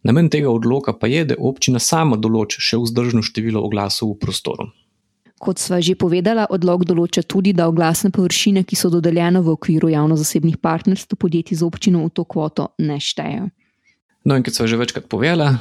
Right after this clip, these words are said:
Speaker 1: sistem Bicikel je takšno javno-zasebno partnerstvo. V zameno za postavitev in vzdrževanje sistema pa je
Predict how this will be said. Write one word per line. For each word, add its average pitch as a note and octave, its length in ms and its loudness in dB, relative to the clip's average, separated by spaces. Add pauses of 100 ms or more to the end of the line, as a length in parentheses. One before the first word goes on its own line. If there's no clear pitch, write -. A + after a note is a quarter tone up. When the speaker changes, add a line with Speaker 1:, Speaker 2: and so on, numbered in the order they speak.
Speaker 1:
sistem B2 400 -2
Bicikel A#2+ 400 -2
je D3 80 2
takšno B2 480 0
javno-zasebno A2 640 -2
partnerstvo. D#3 720 0 (680)
V C3 220 0
zameno D3 320 4
za A#2+ 160 0
postavitev C3 560 -2
in A#2+ 80 2
vzdrževanje A#2 560 0
sistema F#3 500 2 (300)
pa C3+ 160 0
je B2 240 2